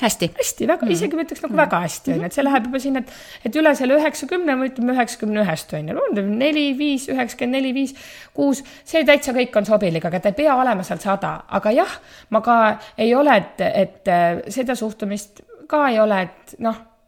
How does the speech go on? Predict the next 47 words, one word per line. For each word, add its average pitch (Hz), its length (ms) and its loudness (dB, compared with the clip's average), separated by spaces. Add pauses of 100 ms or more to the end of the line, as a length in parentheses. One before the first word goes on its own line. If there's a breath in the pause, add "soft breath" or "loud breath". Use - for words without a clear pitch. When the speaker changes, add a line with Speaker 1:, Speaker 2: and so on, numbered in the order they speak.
(200)
Speaker 2:
peaasi, 165 160 8
Speaker 1:
Las - 100 -2
Speaker 2:
et - 40 2
on 190 100 4
Speaker 1:
minna. - 200 2
Speaker 2:
tehtud, 170 160 -4
on 156 180 -2
ju. 147 120 -10
Speaker 1:
Mhm. 156 260 -8
Speaker 2:
Et 180 120 0
või 202 80 2
las 214 200 2
minna, 254 180 0
et 185 80 0
vahet 214 240 0
pole, 214 200 2
et 151 100 -6 (280 loud breath)
peaasi, 202 280 6
et 165 80 -6
kohal 220 280 4
olen, 160 260 0
peaasi, 180 180 0
et 170 100 -10
on 165 100 -4
tehtud. 185 400 -4 (100)
Speaker 1:
Mhm. 170 120 -14 (960 loud breath)
Ma 202 60 4
Speaker 2:
Ja 220 80 8
Speaker 1:
lihtsalt 190 240 4
korraks 208 420 0
sõtkun 202 340 -2
ennast 151 260 -6
siia 156 120 -2
vahele 180 380 0
su - 120 -10
sellele 147 300 -4
kommentaarile, 147 640 -4
et, 135 160 -10
et - 220 -12
respekt 165 480 -6
ja 151 40 -4
kõik 156 220 -4
muud 143 200 -4
asjad. 135 220 -10
Ma 190 80 -2
olen 208 140 -2
nõus. 151 240 -4